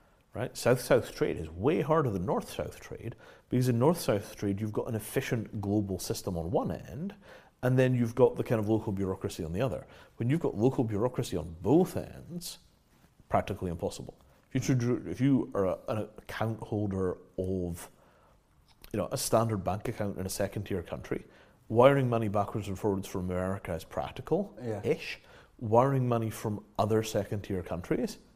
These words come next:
Speaker 1: incredibly difficult and expensive.
Speaker 2: Right.
Speaker 1: Right. So, you know, second-hand markets are broken. South-South trade is broken.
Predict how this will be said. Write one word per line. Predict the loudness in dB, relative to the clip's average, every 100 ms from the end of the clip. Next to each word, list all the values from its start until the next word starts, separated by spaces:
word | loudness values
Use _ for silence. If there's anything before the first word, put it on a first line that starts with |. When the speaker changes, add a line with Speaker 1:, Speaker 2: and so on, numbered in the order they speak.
| _ _ _ _
Speaker 1:
incredibly | -4 -4 -4 -6 -4 0 0 0
difficult | 0 -4 -6 -4
and | -6
expensive. | -6 -8 -8 -12 -18 -14 -12
Speaker 2:
Right. | -10 -12 -14 -10
Speaker 1:
Right. | -10 -10 -14
So, | 4 6 6 4 -6 -20 -20 -20 _ _ _ _ -4
you | -4
know, | -4 -8
second-hand | 4 6 6 4 4 4
markets | 0 -2 -6
are | -6
broken. | -6 -6 -6 -8 -12 -10
South-South | 0 4 4 2 0 0
trade | -2 0 0
is | -4
broken. | -8 -12 -8 -10